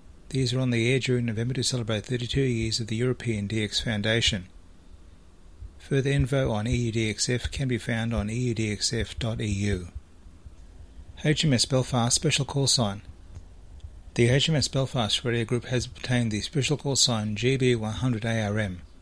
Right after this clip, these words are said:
to commemorate the one hundredth anniversary of the armistice that ended fighting in World War One,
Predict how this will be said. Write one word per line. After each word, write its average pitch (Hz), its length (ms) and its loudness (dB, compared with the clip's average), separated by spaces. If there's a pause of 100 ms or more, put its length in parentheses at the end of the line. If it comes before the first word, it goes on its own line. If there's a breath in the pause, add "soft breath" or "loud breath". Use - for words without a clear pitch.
(560)
to 127 140 0
commemorate 117 460 0
the - 80 -4
one 113 220 -2
hundredth 120 260 -2
anniversary 113 460 0
of 107 40 -4
the 110 140 0
armistice 117 440 0
that - 140 -6
ended 113 280 -2
fighting 120 340 0
in 110 140 -4
World 113 160 -2
War 104 140 -2
One, 101 320 -4